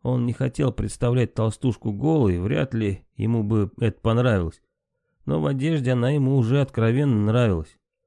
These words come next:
Настолько, что сексуальное желание не угасло, а наоборот, проявлялось ещё сильнее. Полнота Карины вдруг стала восприниматься как одежда, под которой скрывается изящное, гибкое, худенькое тело.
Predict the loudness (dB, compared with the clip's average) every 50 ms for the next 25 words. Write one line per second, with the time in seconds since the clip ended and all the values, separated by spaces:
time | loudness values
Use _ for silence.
0 | _ _ _ _ _ _ _ _ _ -6 -4 -4 -6 -4 0 0 2 2 0 -2
1 | -6 -12 -6 -2 0 0 0 -2 -4 -8 -6 -2 0 0 2 2 2 0 0 0
2 | 0 0 2 2 2 2 2 2 2 2 2 2 2 0 0 0 -2 0 0 2
3 | 2 2 2 4 4 4 4 4 4 2 0 -4 -14 _ -2 2 2 4 4 4
4 | 4 4 4 2 2 0 -2 -4 -2 -2 -2 -2 0 2 2 4 4 4 4 2
5 | 0 -2 _ _ _ _ _ _ _ _ _ _ _ _ _ _ _ -2 0 0
6 | 2 2 0 0 0 -2 -2 0 0 0 0 2 2 2 2 0 2 0 0 0
7 | -2 -4 -4 0 0 2 2 2 2 0 -2 -2 -2 -2 0 0 2 2 0 0
8 | 0 -2 -2 -2 0 0 0 0 2 2 2 2 2 0 -2 -2 -4 -4 -2 -2
9 | -2 0 0 0 0 0 -2 -2 -2 0 2 2 2 2 2 0 0 -2 0 2
10 | 2 2 2 0 0 -2 -2 -2 0 -2 -2 -2 -2 -4 -4 -2 -2 -2 -2 0
11 | -2 -2 0 -2 -2 -2 0 0 2 2 2 0 -4